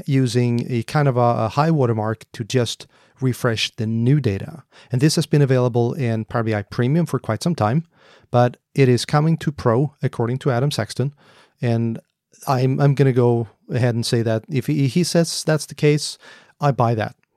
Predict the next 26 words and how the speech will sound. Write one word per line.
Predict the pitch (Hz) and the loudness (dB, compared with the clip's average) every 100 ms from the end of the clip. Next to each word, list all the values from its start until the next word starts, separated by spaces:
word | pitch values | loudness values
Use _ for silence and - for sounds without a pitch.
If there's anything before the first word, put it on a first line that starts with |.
| _ | _
because | - 120 117 | -4 -2 0
Adam | 123 120 120 | 2 2 0
knows | 117 110 110 - | 0 0 -2 -6
what | 113 110 110 123 | -6 -4 -4 -4
he's | 113 - | -6 -6
talking | 110 113 110 | -6 -4 -6
about. | 104 - - - | -8 -10 -16 -20
So | - 113 | -10 -10
that | 95 - 143 | -6 2 2
is | 160 131 | 2 0
going | - 113 | -2 -6
to | 104 | -8
be | 101 | -10
so | - - - 131 131 | -10 -10 -2 2 2
exciting. | 120 - 123 110 110 | 0 -4 -6 -6 -6
We | 107 131 | -2 0
are | 123 - - _ _ _ - | 0 -2 -14 _ _ _ 0
almost | 185 240 156 135 - - | 4 6 6 2 0 -4
due | 131 123 123 | 0 2 0
for | - 123 117 | -2 -2 0
the | 113 113 | 0 -2
February | 107 - 117 117 113 110 110 107 _ _ - | -2 0 0 0 0 0 -2 -6 _ _ -6
Power | 135 | -2
B | 120 | -2
I | 110 | -2
Desktop, | 113 - 120 - | -4 -2 -4 -4